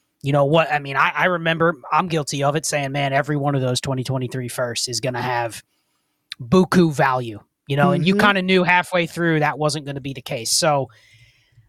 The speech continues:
Speaker 1: I think we're heading there with this class, but I do think we need to be careful with it's, I'll just say this.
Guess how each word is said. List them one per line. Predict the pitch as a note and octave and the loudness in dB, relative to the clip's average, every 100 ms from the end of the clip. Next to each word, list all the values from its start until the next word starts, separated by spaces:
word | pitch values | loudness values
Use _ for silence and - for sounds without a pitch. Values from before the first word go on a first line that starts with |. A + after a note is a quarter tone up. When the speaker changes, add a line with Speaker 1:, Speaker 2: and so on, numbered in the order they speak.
| _ | _
Speaker 1:
I | E3 | -2
think | F#3 B3 B3 | 2 2 4
we're | G3+ | 2
heading | E3 F#3+ A3 A3+ | 4 2 0 -2
there | A3+ A#3+ | -2 0
with | A3 - | -2 -2
this | A3 - | -4 -2
class, | B3 B3 A#3+ | 0 2 0
but | - | 0
I | E3 D#3+ | 0 0
do | B2 F#3+ | -4 -6
think | - G#3+ - | -4 -6 -6
we | E3+ | -6
need | D#3 E3 D#3 | -4 -6 -6
to | - | -8
be | D3 D3+ D3 C#3+ C#3 B2 _ _ _ _ _ - - - | -6 -4 -2 -2 -2 -6 _ _ _ _ _ -20 -18 -6
careful | - G3 F3 - D#3 C#3 B2+ | 2 4 2 0 0 0 0
with | D#3 C#3+ - - - _ _ _ _ _ _ _ _ _ _ | 2 2 -2 -12 -20 _ _ _ _ _ _ _ _ _ _
it's, | F3 F3 - - _ _ _ _ _ _ _ - | -4 -4 -4 -12 _ _ _ _ _ _ _ -2
I'll | F#3+ | -2
just | G3+ - | 0 0
say | A3 | 2
this. | F3+ C#3 - | 2 -2 -4